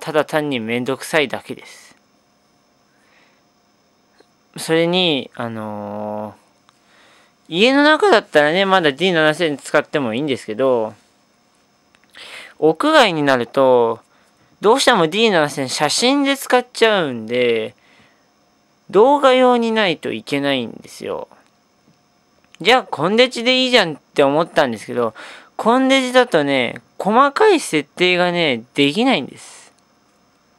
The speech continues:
うん。それができればいいんですけど、なので、自分はこれを使ってます。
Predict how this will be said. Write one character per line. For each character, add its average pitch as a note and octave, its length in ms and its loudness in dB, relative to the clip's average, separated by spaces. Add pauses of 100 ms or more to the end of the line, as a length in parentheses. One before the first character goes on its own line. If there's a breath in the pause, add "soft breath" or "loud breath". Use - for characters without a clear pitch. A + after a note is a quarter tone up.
(1500)
う - 20 -10
ん。 G#2 340 -12 (140)
そ G3+ 220 0
れ B3 100 4
が C4 120 2
で B3+ 120 2
き C4+ 100 0
れ B3+ 120 4
ば D#3+ 100 2
い D3 40 0
い - 20 -2
ん C3 80 -4
で A2+ 80 -8
す - 80 -18
け B2+ 80 -12
ど、 B2 340 -4 (840 soft breath)
な G3+ 140 0
の D#3 140 0
で、 C3+ 420 2 (360)
自 C3 100 -6
分 F3 220 -2
は F#3 320 2 (100)
こ C3 140 -2
れ D#3 100 2
を E3+ 120 4
使 - 140 -8
っ D#3 60 0
て D#3 140 -6
ま C3+ 160 -6
す。 - 400 -20